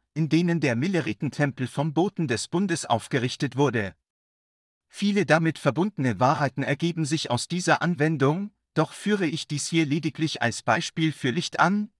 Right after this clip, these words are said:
das sich von der Pionierauffassung unterscheidet, den ursprünglichen Wahrheiten jedoch nicht widerspricht,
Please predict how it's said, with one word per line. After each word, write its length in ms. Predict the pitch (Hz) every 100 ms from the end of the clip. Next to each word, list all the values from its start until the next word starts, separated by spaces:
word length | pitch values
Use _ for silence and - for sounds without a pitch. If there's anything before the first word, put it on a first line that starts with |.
| _
das 180 | 170 -
sich 220 | 170 -
von 200 | - 156
der 140 | 151 147
Pionierauffassung 1040 | - 165 156 160 - 117 - 147 165 156
unterscheidet, 840 | 147 170 - 131 95 113 - - _ _
den 180 | 147 170
ursprünglichen 800 | - 175 - 175 175 147 143 127
Wahrheiten 460 | 123 156 156 - 156
jedoch 340 | 143 151 -
nicht 300 | 165 160 -
widerspricht, 760 | 160 165 - - 147 - -